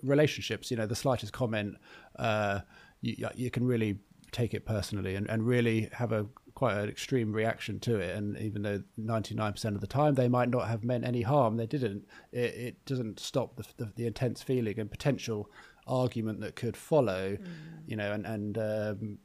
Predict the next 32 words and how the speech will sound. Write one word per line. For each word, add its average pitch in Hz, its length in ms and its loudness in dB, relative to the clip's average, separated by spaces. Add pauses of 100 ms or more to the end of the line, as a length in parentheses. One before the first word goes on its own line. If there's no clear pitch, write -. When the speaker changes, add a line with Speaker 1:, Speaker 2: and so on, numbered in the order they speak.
(320)
Speaker 1:
and 117 100 -6
the 120 60 0
conflict 185 540 2
that 104 160 -6
can 110 260 -4 (160)
come 131 180 0
out 160 220 4
of 104 100 -4 (200)
that - 180 -4
situation 104 540 -4
in 101 180 -2
relationships. 104 680 -4 (360)
Um, 131 460 4 (480)
so - 140 4
yeah, 202 200 12
thank 190 340 4
you, 117 140 6
thank 156 240 0
you 131 100 2
for, 104 420 0
for - 120 -6
sharing 110 360 2
that. 101 200 0
And 160 140 2
is 170 180 -2
that, 233 300 6 (640)
you 175 220 0
said 226 200 8
R 202 160 12
S 156 100 8
D 156 380 8
was, 156 360 2